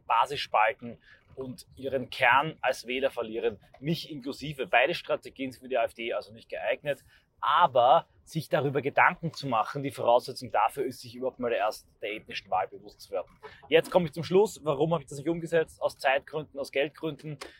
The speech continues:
Ich danke nochmal dem Rechercheteam, die mitgeholfen haben, hier alle Befragungen zum Wahlverhalten von migrantischen Gruppen zu erforschen.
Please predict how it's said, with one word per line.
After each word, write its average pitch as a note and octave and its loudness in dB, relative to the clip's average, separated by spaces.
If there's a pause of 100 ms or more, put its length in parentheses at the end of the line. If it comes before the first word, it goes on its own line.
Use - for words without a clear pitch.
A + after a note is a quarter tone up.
(140)
Ich B2 -18
danke C3 2
nochmal D3 0
dem C3+ -6
Rechercheteam, C3 -2
die B2+ -10
mitgeholfen C3+ 0
haben, B2 0 (800)
hier C3+ 2 (480)
alle G3+ 6 (380)
Befragungen D#3 2
zum C#3+ -6
Wahlverhalten C3 4
von C#3+ -10
migrantischen B2+ 0
Gruppen B2 -8
zu C3 -6
erforschen. C3 0